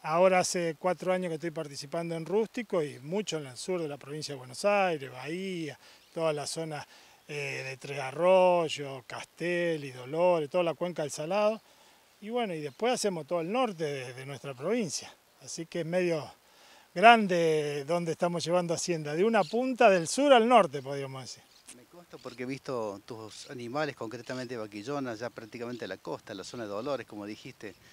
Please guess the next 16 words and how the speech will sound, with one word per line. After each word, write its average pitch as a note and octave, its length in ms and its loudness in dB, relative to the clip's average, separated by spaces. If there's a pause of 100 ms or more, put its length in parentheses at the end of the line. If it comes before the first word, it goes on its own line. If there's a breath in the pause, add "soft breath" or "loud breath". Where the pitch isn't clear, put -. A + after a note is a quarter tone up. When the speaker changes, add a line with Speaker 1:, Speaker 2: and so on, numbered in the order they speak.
(240 loud breath)
Speaker 2:
en A2+ 120 -14
perfecto B2+ 500 -6
estado D#3 380 -4
ahí C3+ 160 -2
produciendo B2+ 680 -4
con A2 120 -12
sus - 240 -18
terneros, B2 580 -8
este, G2+ 380 -14 (580 loud breath)
una F#3 140 -6
imagen E3+ 420 0
que B2 300 -4
alguna D3 260 -2
vez D3+ 240 -2
debía C3 480 -4
habértela, B2 800 -4